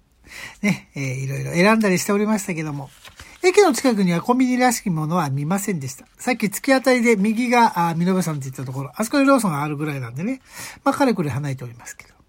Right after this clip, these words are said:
まあ、あ、カップルの時間潰しにはいいのかもしれませんね。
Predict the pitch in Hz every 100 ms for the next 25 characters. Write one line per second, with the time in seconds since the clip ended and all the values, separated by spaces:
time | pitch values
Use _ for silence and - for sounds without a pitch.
0 | _ - - - - - 190 180 - 147
1 | 139 123 - 170 156 151 160 147 196 285
2 | 277 311 240 254 254 240 - 151 143 131
3 | 123 - 170 190 226 196 196